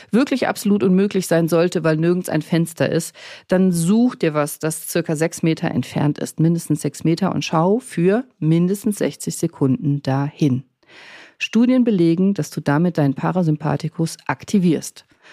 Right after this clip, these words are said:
deinen Sympathikus deaktivierst, dein Stresslevel runterregelst. Wirklich, so ist es. Schau auf den Horizont für sechzig Sekunden und ich erkläre dir auch, warum. Dein mentaler Fokus, also deine Konzentration,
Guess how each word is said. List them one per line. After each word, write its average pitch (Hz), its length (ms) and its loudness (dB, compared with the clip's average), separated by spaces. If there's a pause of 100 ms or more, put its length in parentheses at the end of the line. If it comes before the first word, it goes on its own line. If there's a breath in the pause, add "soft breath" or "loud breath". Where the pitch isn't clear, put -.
(160 soft breath)
deinen 143 300 2
Sympathikus 185 840 -2
deaktivierst, 151 880 -2
dein 135 140 0
Stresslevel 147 1040 -2 (100)
runterregelst. 143 1300 -4
Wirklich, 180 500 -2 (300)
so 160 200 0
ist - 200 -4
es. - 240 -12
Schau 151 240 -2
auf - 100 -6
den 143 160 0
Horizont 175 480 0
für 160 100 -8
sechzig 143 360 -4
Sekunden 151 460 -2 (500 loud breath)
und - 140 -6
ich - 20 -2
erkläre 139 300 -2
dir 139 140 -2
auch, - 200 -8
warum. 147 340 -6 (1160 loud breath)
Dein 147 220 2
mentaler 202 540 2
Fokus, - 540 -4
also - 240 -6
deine 151 240 -2
Konzentration, 170 1040 -2